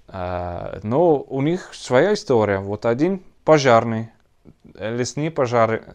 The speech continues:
тушит. Вот другой итешник. Вот еще другой, он, эм, музыка делает. А другой, м, уже работает с двенадцати лет.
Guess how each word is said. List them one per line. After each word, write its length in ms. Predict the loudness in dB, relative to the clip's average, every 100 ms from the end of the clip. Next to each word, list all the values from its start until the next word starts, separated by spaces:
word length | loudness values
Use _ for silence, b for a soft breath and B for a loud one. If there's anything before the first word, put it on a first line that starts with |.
| -8
тушит. 460 | -4 -4 -6 -10 _ b b b b -18
Вот 100 | -4
другой 580 | -2 2 4 4 4 -4 -18 _ _
итешник. 680 | -8 0 0 0 -4 -8 -10 b b b b
Вот 320 | -10 -8 -6
еще 240 | -4 -2 0
другой, 680 | 0 2 2 2 2 0
он, 500 | -4 -4 -4 -6 -8 -6
эм, 920 | -2 0 2 2 0 -2 -4 -6 -10 -6
музыка 520 | 0 2 0 -2 -2
делает. 540 | 2 2 2 -2 -6 b b b b b b
А 180 | -10 -6
другой, 520 | -4 0 4 4 4 -6 -20 _
м, 340 | -8 -6 -8 -6
уже 240 | -2 0
работает 440 | 0 0 0 -2 -4
с 380 | -6 -2 -2 -4
двенадцати 760 | -12 -4 0 0 0 -4 -4
лет. 280 | -2 -2